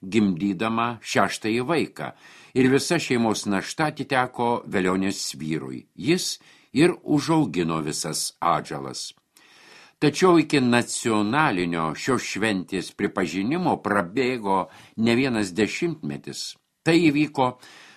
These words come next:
tūkstantis devyni šimtai septyniasdešimt antrais metais. Tėvo diena minima daugelyje pasaulio šalių, kuriuose ji švenčiama dažniausiai trečiąjį birželio sekmadienį, o kai kur jos data siejama su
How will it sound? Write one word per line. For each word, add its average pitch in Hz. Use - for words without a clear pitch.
tūkstantis 156
devyni 113
šimtai 113
septyniasdešimt 95
antrais 85
metais. 123
Tėvo 123
diena 110
minima 117
daugelyje 82
pasaulio 131
šalių, 123
kuriuose 120
ji 95
švenčiama 95
dažniausiai 98
trečiąjį 104
birželio 92
sekmadienį, 151
o 131
kai 107
kur 170
jos 101
data 98
siejama 113
su 120